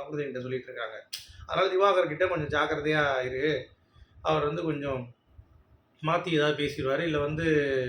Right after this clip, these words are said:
கொடுத்தா அதை வச்சு பாயிண்ட் ஸ்கோர் பண்ணிடுவாரு" அப்படின்ற மாதிரிலாம் பேசிட்டு சத்தியம் வாங்கிட்டாங்க. "நம்ம ஃப்ரெண்ட்ஸா இருப்போம், இனிமேல் கேம் பிளே நீ வந்து பார்த்துக்கோ, உங்க கேம் பிளே நான் வர மாட்டேன், நீ என் பக்கத்துக்கு வரக்கூடாது, நான் உன் பக்கத்துக்கு வர மாட்டேன், ஆனா ரெண்டு பேரும் வந்து பேசிக்கலாம், ஒரு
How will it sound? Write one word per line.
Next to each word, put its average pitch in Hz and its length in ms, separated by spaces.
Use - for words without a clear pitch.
கொடுத்தா 170 240
அதை 160 220
வச்சு 160 180
பாயிண்ட் 156 260
ஸ்கோர் 160 260
பண்ணிடுவாரு" 135 320
அப்படின்ற 127 280
மாதிரிலாம் 151 320
பேசிட்டு 147 360
சத்தியம் 185 260
வாங்கிட்டாங்க. 135 360
"நம்ம 139 140
ஃப்ரெண்ட்ஸா 147 340
இருப்போம், 131 340
இனிமேல் 165 420
கேம் 160 200
பிளே 160 180
நீ 151 140
வந்து 147 200
பார்த்துக்கோ, 143 440
உங்க 165 200
கேம் 156 100
பிளே 156 120
நான் 139 180
வர 135 120
மாட்டேன், 123 320
நீ 190 160
என் 185 140
பக்கத்துக்கு 156 400
வரக்கூடாது, 143 400
நான் 175 220
உன் 165 80
பக்கத்துக்கு 151 320
வர 127 100
மாட்டேன், 120 240
ஆனா 190 140
ரெண்டு 180 220
பேரும் 180 240
வந்து 165 160
பேசிக்கலாம், 160 440
ஒரு 202 220